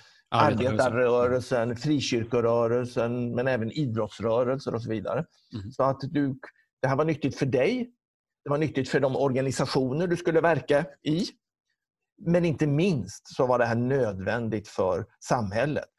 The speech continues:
Speaker 2: för att
Speaker 1: Mm.
Speaker 2: kunna ta det här nästa samhällssteget.
Speaker 1: Mm.
Speaker 2: Och när det här var som störst, det här programmet, som kanske då för nästan exakt hundra år sedan, då deltog tio procent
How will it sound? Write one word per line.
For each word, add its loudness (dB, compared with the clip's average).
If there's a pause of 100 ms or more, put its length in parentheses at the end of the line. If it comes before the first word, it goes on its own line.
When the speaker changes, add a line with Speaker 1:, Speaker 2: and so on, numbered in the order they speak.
(180)
Speaker 2:
för -2
att 0
Speaker 1:
Mm. -4
Speaker 2:
kunna 0
ta 0
det -2
här -2
nästa -8
samhällssteget. -8 (340)
Speaker 1:
Mm. -10
Speaker 2:
Och 2
när 2
det 2
här 4
var 2
som -4
störst, -4
det 0
här 0
programmet, -6 (400)
som -6
kanske -2
då 0
för -6
nästan -4
exakt -4
hundra -2
år -2
sedan, -12 (640)
då 2
deltog -2
tio 0
procent -4